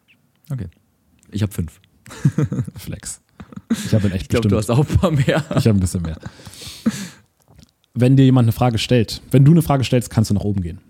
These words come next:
Speaker 2: Wenn du eine Antwort gibst, gehst du nach unten. Das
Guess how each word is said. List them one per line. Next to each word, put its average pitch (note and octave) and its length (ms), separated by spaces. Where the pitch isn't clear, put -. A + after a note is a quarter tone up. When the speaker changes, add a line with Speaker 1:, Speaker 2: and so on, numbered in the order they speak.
Speaker 2:
Wenn G2+ 500
du G2+ 180
eine F#2+ 140
Antwort A#2 300
gibst, - 360
gehst F#2 200
du F2+ 40
nach E2+ 120
unten. D#2+ 200
Das - 400